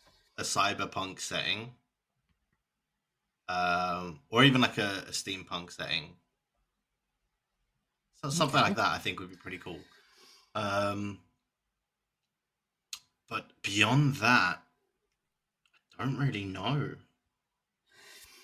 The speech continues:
Speaker 2: I mean,
Speaker 1: I think I,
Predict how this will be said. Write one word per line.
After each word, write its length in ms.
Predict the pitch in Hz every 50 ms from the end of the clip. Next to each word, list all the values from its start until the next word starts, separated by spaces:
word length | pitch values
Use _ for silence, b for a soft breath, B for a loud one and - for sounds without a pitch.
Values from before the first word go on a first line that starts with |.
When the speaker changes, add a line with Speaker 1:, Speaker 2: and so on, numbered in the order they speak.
| B B B B _ _ _ _ _ -
Speaker 2:
I 80 | 180
mean, 460 | 196 240 262 277 277 277 262 247 220 - B B B B B B B B B B B B B B B -
Speaker 1:
I 80 | 131 135
think 320 | - 196 220 240 240 - - - - _ _ _ -
I, 220 | 160 165 165